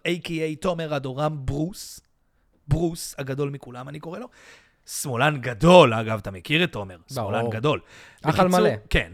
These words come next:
Speaker 1: אח תומר, אבל הוא שמאלן מה-, מהגדולים שיש, כן?
Speaker 2: לא שזה עוצר אותך.
Speaker 1: סתם, זה לא נכון. בקיצור, אז הלכתי למש"קית, אה, חינוך או הנערף, אמרתי לה, "אני רוצה תגלית", אמרה לי, "איזה שפות אתה יודע לדבר?" הייתי ילד בן, אה, עשרים, מתלהב, אמרתי, "אני יודע גם פורטוגזית."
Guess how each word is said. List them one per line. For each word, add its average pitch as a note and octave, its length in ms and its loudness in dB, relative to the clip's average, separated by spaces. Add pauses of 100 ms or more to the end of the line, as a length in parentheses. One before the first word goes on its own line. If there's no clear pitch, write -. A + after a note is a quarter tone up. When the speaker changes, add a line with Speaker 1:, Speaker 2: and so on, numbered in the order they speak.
(120)
Speaker 1:
אח A#2 260 -8
תומר, F#2 260 -16
אבל G2 240 -6
הוא F#3+ 80 -2
שמאלן A3 520 4
מה-, D#3+ 380 2
מהגדולים D3+ 600 2
שיש, G2+ 400 -10
כן? C#3 220 -6
Speaker 2:
לא D3+ 60 2
שזה C3 240 -6
עוצר A#2 220 -10
אותך. G#2 140 -14
Speaker 1:
סתם, G#2 220 -10
זה G#2 120 -10
לא G#2+ 100 -10
נכון. G2 200 -16 (320)
בקיצור, A#3 640 0 (320)
אז C#3+ 200 -2
הלכתי E3+ 320 0
למש"קית, D#3+ 840 0
אה, D3 220 2
חינוך C#3+ 360 -4
או C3 80 -2
הנערף, A#2+ 540 -4 (260)
אמרתי E3 120 -6
לה, F#3 60 -2
"אני E3 80 -2
רוצה D3+ 200 -2
תגלית", C3+ 440 -6
אמרה C#3+ 180 0
לי, E3+ 100 2 (240)
"איזה F3 140 2
שפות - 260 -2
אתה F3 80 -4
יודע D#3+ 140 0
לדבר?" C#3 400 -4
הייתי C4 200 -6
ילד F#3+ 240 -4
בן, D#3 240 -2
אה, C3 300 -4 (420)
עשרים, D#3 440 0
מתלהב, C#3 340 -2
אמרתי, F3+ 220 -6
"אני C#4+ 100 -8
יודע C#4 260 -4
גם G#3+ 120 -4
פורטוגזית." C3+ 760 -4